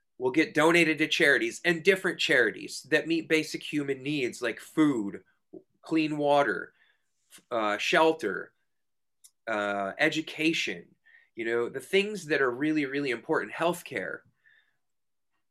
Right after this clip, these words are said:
So that's, uh,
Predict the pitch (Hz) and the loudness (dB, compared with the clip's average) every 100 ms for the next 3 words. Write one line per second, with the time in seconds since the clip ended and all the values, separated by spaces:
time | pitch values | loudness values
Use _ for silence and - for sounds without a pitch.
0 | _ _ _ _ _ _ - 151 151 151 | _ _ _ _ _ _ -4 0 0 0
1 | - _ _ _ _ _ _ _ _ 151 | -4 _ _ _ _ _ _ _ _ -2
2 | 160 - - 165 165 160 | -2 0 2 6 6 4